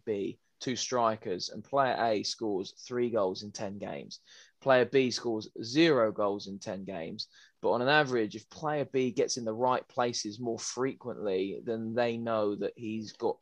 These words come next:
more chance of scoring longer term, uh, because he's got the intelligence to do it, and they will sign the player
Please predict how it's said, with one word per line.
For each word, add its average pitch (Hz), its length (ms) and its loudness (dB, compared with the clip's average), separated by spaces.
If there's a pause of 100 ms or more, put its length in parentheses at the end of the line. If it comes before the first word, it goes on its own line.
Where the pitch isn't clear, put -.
(120)
more 123 340 0
chance 117 640 -2
of 104 200 -2
scoring 110 500 0
longer 110 460 -2
term, 101 560 -2 (400)
uh, 107 140 0
because 113 260 -6
he's 110 160 -6
got - 140 -6
the 110 80 -2
intelligence 110 480 -6
to 110 60 -10
do 117 200 2
it, 90 140 2
and 110 100 -2
they 131 140 6
will 110 140 0
sign 113 280 -2
the 113 60 -6
player 104 420 -2